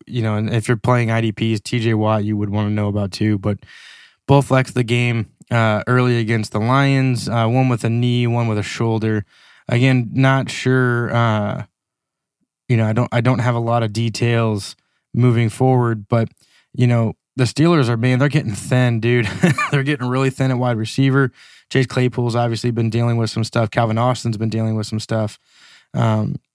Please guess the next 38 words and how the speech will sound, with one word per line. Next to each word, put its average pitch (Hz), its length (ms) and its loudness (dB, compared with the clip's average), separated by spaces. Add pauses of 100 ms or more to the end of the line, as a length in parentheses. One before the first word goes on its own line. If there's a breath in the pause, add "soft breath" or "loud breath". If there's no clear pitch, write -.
(100)
one's 117 320 0
a 110 60 -2
shoulder, 113 300 -4
and 110 80 -2
I 104 40 -4
think 113 140 -2
one's 110 160 -2
a 104 60 -4
foot, 107 420 -4 (400 soft breath)
or 104 80 -4
one's 104 240 -4
a 104 100 -4 (360)
leg, 107 420 -4
or 104 140 -6 (220)
whatever. 107 420 -2 (400 loud breath)
Um, 117 400 0 (100)
forgot 120 300 0
what - 80 -6
Calvin 101 280 -2
Austin's. 104 340 -4
I 117 100 0
think 143 160 2
it's 110 100 -4
a 98 40 -8
foot, 107 340 -4
but 104 160 -2 (600 loud breath)
anyways, 135 460 4 (920)
you 135 120 6
know, 127 200 4
just 123 340 0
they're 139 160 4
getting 139 200 2
really 139 160 2
thin 135 200 0
at 131 60 0
wide 131 160 2
receiver, 131 560 2
and 110 440 -2